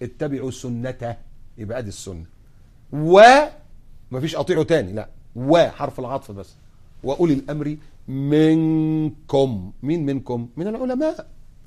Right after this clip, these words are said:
"ولو، و-، و-، ولو ردوه إلى الله، إلى الرسول لعلمه الذين است-، آه، ولو ردوه إلى الرسول إلى، إلى، وإلى أولي الأمر منهم"، سورة النساء،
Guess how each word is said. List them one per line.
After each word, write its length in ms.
"ولو، 260
و-، 380
و-، 300
ولو 200
ردوه 420
إلى 120
الله، 320
إلى 140
الرسول 380
لعلمه 300
الذين 280
است-، 360
آه، 260
ولو 240
ردوه 320
إلى 80
الرسول 440
إلى، 100
إلى، 320
وإلى 340
أولي 260
الأمر 380
منهم"، 320
سورة 260
النساء، 360